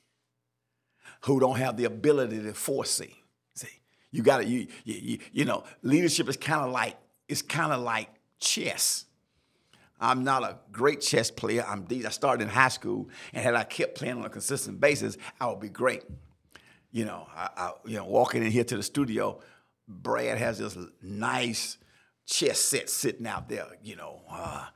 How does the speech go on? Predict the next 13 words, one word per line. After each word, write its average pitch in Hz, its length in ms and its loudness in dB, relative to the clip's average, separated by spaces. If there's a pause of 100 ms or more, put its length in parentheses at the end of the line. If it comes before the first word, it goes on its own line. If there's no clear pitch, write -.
metal. 113 600 -2 (220)
It's 101 380 -4
very 135 300 6
nice. - 380 -14 (580)
But 135 260 2
basically, 147 380 0
here's 143 220 4
what 135 120 6
I 113 80 6
do 135 160 4
know 120 160 4
about 85 240 -2
chess. - 480 -2